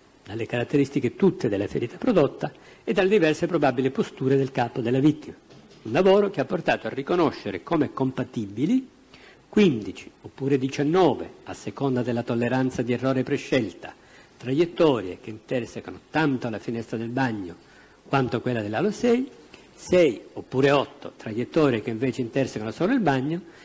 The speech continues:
e altrettante che intersecano solo l'ala sei. Inoltre, all'esterno della borsa turbo di Scattone esiste una particella ternaria, antimonio piombo bario, che è sicuro residuo di sparo,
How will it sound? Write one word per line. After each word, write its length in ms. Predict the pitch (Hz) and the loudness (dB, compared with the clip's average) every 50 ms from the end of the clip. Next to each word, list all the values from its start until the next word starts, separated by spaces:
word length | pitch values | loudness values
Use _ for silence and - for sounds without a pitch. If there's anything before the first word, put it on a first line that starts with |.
| - _ _ _ | -20 _ _ _
e 120 | - 277 | 0 0
altrettante 720 | 185 147 160 - - 214 - - - 110 107 104 - - 214 | 2 2 2 0 -2 -2 -2 -2 -4 -6 -6 -8 -8 -6 -2
che 80 | 190 | 0
intersecano 560 | 185 160 - 107 104 101 - - 147 143 131 123 | 0 0 0 -4 -6 -4 -4 -4 -2 -2 -2 -4
solo 300 | - - 101 107 101 90 | -4 -6 -6 -6 -6 -6
l'ala 240 | 90 87 87 87 85 | -6 -6 -8 -8 -10
sei. 300 | - - - - - - - - - - _ _ _ _ _ _ _ _ _ _ _ - - - - - - - - - - - - - - - - - - - - - - - - | -12 -16 -16 -18 -18 -20 -20 -20 -20 -20 _ _ _ _ _ _ _ _ _ _ _ -20 -20 -20 -20 -20 -20 -20 -20 -20 -20 -20 -20 -20 -20 -20 -20 -20 -20 -20 -20 -20 -20 -8 2
Inoltre, 600 | 127 156 170 147 117 98 - - 87 87 - - - | 4 4 4 4 2 0 -6 -12 -14 -16 -16 -18 -12
all'esterno 640 | - 101 104 107 101 - - - 135 147 147 151 156 | -8 -6 -6 -6 -6 -6 -2 2 4 4 6 6 6
della 200 | 151 151 151 151 | 6 8 6 6
borsa 400 | 143 147 147 156 151 147 - 151 | 6 6 4 2 2 2 0 -2
turbo 380 | 139 - 160 160 165 165 151 160 | -2 2 2 4 4 4 4 4
di 120 | 147 151 | 4 4
Scattone 500 | 147 - - 147 151 - 170 160 165 170 | 2 2 -2 -2 0 2 2 4 6 4
esiste 320 | 156 131 131 160 147 - 180 | 4 4 4 2 2 2 2
una 120 | 170 160 | 0 0
particella 640 | 151 165 156 135 - 175 151 - - 170 170 170 160 | 2 0 -2 -2 -2 -8 -6 0 0 2 2 2 0
ternaria, 760 | 165 - 165 156 - 165 170 170 170 160 156 131 113 107 98 | 0 -2 -4 -2 0 0 2 2 4 2 2 2 0 -2 -2
antimonio 640 | 98 107 107 - - 135 123 151 165 160 160 165 156 | -4 -8 -10 -4 -2 0 2 2 2 4 4 2 2
piombo 380 | 151 - - 147 143 143 127 120 | 2 0 -2 0 0 0 0 -2
bario, 480 | 117 120 160 175 190 190 185 202 190 180 | 0 2 2 4 4 2 2 0 -2 0
che 140 | - 156 | 0 -2
è 20 | 147 | -2
sicuro 640 | - - - 143 - - 165 170 170 170 170 160 | -2 -4 -8 -8 -4 2 4 6 8 8 8 8
residuo 380 | 147 151 139 143 151 143 147 143 | 6 4 4 4 2 2 2 2
di 100 | 127 123 | 2 0
sparo, 480 | - - - 107 82 80 80 82 - | -4 -4 -4 -4 -4 -4 -8 -12 -18